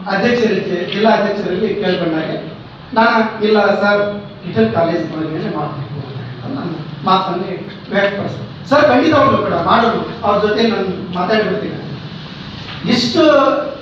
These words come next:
ನಾನು ಸರ್ ನಾನು ಕುತ್ಕೊಂಡ್ಬಿಟ್ಟು ಮೌಖಿಕವಾಗಿನೇ ಕೂಡ ಮಾತಾಡ, ನೇರವಾಗಿನೇ ಡಾಕ್ಟರ್ ಲಿಂಗರಾಜ್ ರೆಡ್ಡಿ ಸರ್ ಪಟ್ಟ ಹಚ್ಚೇ ಬಿಟ್ರೆ, "ತಿಂತಾಡ್ರಿ" ಅಂತ. ಅವರು ಯಾವತ್ತಿಗೂ ಹಿಡಿದ ಕೆಲಸವನ್ನು ಯಾವತ್ತಿಗೂ ಬಿಡೋದೇ ಇಲ್ಲ. ನೋಡಿ, ನೀವು ಬೇಕಾದ್ರೆ ಇಷ್ಟು ಕ್ರಿಯಾಶೀಲತೆಯಿಂದ ಕೂಡಿರ್ತಕ್ಕಂಥ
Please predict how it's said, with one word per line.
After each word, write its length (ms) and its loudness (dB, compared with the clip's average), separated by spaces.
ನಾನು 560 2
ಸರ್ 280 4
ನಾನು 300 2
ಕುತ್ಕೊಂಡ್ಬಿಟ್ಟು 520 -2
ಮೌಖಿಕವಾಗಿನೇ 680 -2
ಕೂಡ 140 -6
ಮಾತಾಡ, 220 -4
ನೇರವಾಗಿನೇ 1000 2
ಡಾಕ್ಟರ್ 260 2
ಲಿಂಗರಾಜ್ 300 2
ರೆಡ್ಡಿ 200 -2
ಸರ್ 220 -4
ಪಟ್ಟ 220 0
ಹಚ್ಚೇ 280 -2
ಬಿಟ್ರೆ, 420 -2
"ತಿಂತಾಡ್ರಿ" 360 -4
ಅಂತ. 220 -8
ಅವರು 640 4
ಯಾವತ್ತಿಗೂ 380 2
ಹಿಡಿದ 380 2
ಕೆಲಸವನ್ನು 400 2
ಯಾವತ್ತಿಗೂ 440 2
ಬಿಡೋದೇ 180 6
ಇಲ್ಲ. 180 6
ನೋಡಿ, 220 4
ನೀವು 180 2
ಬೇಕಾದ್ರೆ 600 2
ಇಷ್ಟು 300 0
ಕ್ರಿಯಾಶೀಲತೆಯಿಂದ 1500 2
ಕೂಡಿರ್ತಕ್ಕಂಥ 560 -2